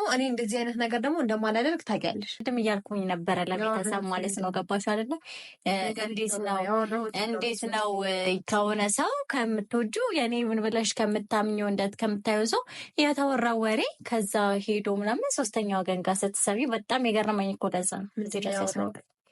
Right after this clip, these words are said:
Speaker 2: እ፣ ስለ እኔ ህይወት፣ እ፣ ከሆነ ሰው ጋር እንደጀመርኩኝና፣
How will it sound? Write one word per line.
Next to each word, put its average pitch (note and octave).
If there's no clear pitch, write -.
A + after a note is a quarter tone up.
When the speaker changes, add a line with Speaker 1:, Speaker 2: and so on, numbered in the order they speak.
Speaker 2:
እ፣ C#3+
ስለ A3
እኔ G#3+
ህይወት፣ G#3+
እ፣ -
ከሆነ G3+
ሰው F#3+
ጋር F3+
እንደጀመርኩኝና፣ F#3